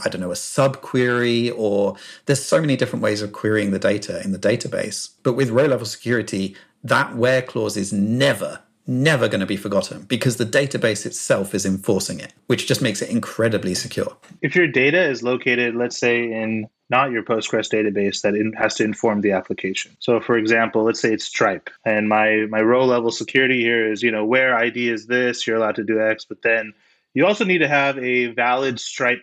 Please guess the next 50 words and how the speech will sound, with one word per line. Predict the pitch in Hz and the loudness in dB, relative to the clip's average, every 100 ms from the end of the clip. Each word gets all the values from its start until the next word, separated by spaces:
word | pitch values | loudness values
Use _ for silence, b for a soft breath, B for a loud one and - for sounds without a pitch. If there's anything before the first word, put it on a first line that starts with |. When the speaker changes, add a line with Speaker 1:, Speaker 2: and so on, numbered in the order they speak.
| - | -8
Speaker 2:
plan. | 101 95 87 - | -8 -8 -12 -12
You | 117 | -6
need | 113 | -2
to | 127 | 0
have | 127 | 0
an | |
active | 113 123 - 123 | -2 -2 -2 -6
subscription | - - - 123 - 110 101 | -4 -6 -2 -2 -2 -4 -4
with | 95 98 | -6 -6
us. | 95 92 - - B B B B B | -6 -8 -12 -16 B B B B B
Like, | 131 120 107 - _ _ 139 | 2 2 0 -10 _ _ 0
are | 139 | 2
people | 185 180 160 | 2 2 2
reflect, | 135 - 143 135 - | 0 2 0 0 -4
like, | 147 139 120 | -8 -4 -2
I | 127 | 0
don't | 135 | 2
know | 123 | 0
if | 113 | 2
this | 127 | 0
is | 123 113 | 0 -2
just | |
a | 113 110 | -2 -2
general | 110 127 117 104 | 0 0 0 -2
question, | 104 - 117 | -2 -2 -2
like, | 117 - | -2 -2
do | 135 143 | 0 2
people | 196 196 | 4 4
reflect | 147 - 165 170 - | 2 2 0 0 -4
their | 139 139 135 | 0 2 2
third-party | 151 151 143 143 139 | 0 0 2 0 2
data | 135 135 135 | 2 2 0
into | 135 135 | -2 -4
the | 123 | -2
database | 123 123 123 127 127 | 0 0 0 0 0
so | - | -2
they | 120 120 | 0 -2
can | 123 120 | -2 0
do | 123 127 131 - B B B B | 2 2 0 -6 B B B B
things | 143 139 135 | 0 2 2
like | 139 139 | 2 2
this, | 147 214 - | 2 2 0
or | 143 131 | 0 2
is | 123 | 0
there | 131 131 127 127 | 2 2 2 0
a | 135 | 0
different | 139 143 120 | 0 0 -2
strategy | - 110 104 98 | 0 2 2 0
you'd | 98 95 101 | -2 -2 -2
have? | 92 | -8